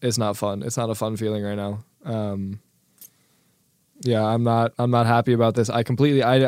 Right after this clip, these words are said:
understand. I agree. I don't know, you know, what else you can do. Um, as it's kind of,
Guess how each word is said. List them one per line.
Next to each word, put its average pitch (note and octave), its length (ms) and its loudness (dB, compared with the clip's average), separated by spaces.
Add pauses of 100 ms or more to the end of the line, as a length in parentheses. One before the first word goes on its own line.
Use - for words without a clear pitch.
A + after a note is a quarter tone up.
(120)
understand. C3+ 680 2
I A2+ 120 0
agree. B2+ 460 2
I A#2+ 120 2
don't B2 120 2
know, A#2 240 2 (120)
you C3 120 -4
know, A2+ 120 0
what A#2+ 200 0
else A#2+ 400 0
you C3 140 -2
can C3 280 -2
do. B2+ 380 2 (100)
Um, A2 520 -4 (960)
as B2+ 180 2
it's A2 120 -4
kind B2 160 -2
of, A2 280 -6